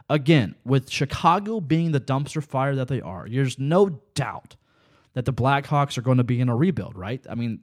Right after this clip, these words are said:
that's just kinda what, it, it, I don't know about a long-term rebuild. Maybe it's Chicago, so they can appeal to, you know, appeal to some more star power and maybe quickly rebuild if they need to.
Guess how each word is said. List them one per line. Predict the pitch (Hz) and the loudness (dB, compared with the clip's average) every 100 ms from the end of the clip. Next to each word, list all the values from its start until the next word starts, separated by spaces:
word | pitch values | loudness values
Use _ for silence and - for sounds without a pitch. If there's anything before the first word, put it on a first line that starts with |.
| - | -6
that's | 139 | -4
just | 147 - | -4 -2
kinda | 170 135 | 0 2
what, | 113 131 _ | 2 -2 _
it, | 101 135 - | -4 -4 -4
it, | 123 - | -10 2
I | 143 | 4
don't | 160 | 6
know | 147 | 8
about | 139 127 | 6 6
a | |
long-term | 101 104 135 151 180 170 | 2 0 -2 -4 -4 0
rebuild. | 180 160 175 143 | 0 2 2 2
Maybe | 113 120 127 123 - - | 0 -2 -4 -6 -12 -8
it's | 120 | -6
Chicago, | - 156 131 131 139 160 | -6 -6 0 0 2 -2
so | 165 - | -2 -4
they | 110 113 | -4 -4
can | 123 113 110 - - | -4 -4 -6 -12 -6
appeal | 123 - 151 151 156 | 2 4 6 6 2
to, | 151 143 135 131 120 - _ _ _ _ _ - | 0 0 2 0 -4 -10 _ _ _ _ _ -6
you | 123 | -2
know, | 113 104 123 - _ _ _ _ _ _ _ - | -2 -2 -6 -8 _ _ _ _ _ _ _ -8
appeal | - 165 151 | 2 4 4
to | 139 131 - _ - _ _ | 4 0 -4 _ -20 _ _
some | - 151 139 131 - | -6 -2 -2 -4 -4
more | 139 143 | 2 4
star | 139 - 135 | 4 2 0
power | 139 143 131 135 139 | 0 2 6 6 6
and | 131 | 4
maybe | 123 131 123 | 4 4 2
quickly | - 160 - 135 | 2 2 4 2
rebuild | 120 135 120 131 | 4 4 2 0
if | 127 | 0
they | 131 | 0
need | 117 131 127 | 2 0 2
to. | 143 135 135 | 4 4 2